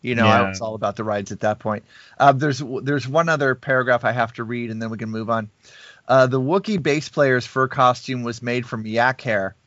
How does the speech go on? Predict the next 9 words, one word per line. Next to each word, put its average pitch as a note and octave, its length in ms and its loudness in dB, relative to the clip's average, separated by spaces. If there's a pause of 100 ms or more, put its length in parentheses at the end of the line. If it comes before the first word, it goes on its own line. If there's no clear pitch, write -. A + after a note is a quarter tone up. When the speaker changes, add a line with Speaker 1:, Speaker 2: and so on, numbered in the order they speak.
(460)
Speaker 1:
The B2+ 100 -2
frog-like C#3 840 4
alien C#3 380 -2
percussionist A#2+ 840 -6
in B2 120 -6
a A2+ 120 -2
hooded D3 440 -4
burlap B2 520 2
cape A2+ 340 -8